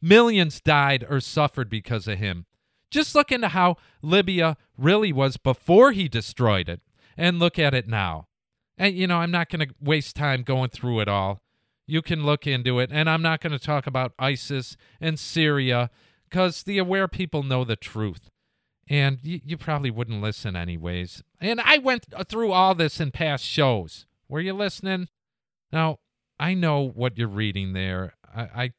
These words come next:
remember seeing this. It was called Obama's Top fifty Accomplishments,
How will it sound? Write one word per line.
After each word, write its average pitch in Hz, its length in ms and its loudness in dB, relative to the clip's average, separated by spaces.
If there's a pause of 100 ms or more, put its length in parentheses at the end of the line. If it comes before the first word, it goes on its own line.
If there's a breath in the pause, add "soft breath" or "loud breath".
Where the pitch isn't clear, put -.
(200)
remember 127 500 2
seeing 104 400 -4
this. 98 220 -6
It 120 60 -4
was 120 140 -4
called 135 280 0 (120)
Obama's 175 600 6
Top 190 380 0
fifty 196 420 0
Accomplishments, 143 1080 -2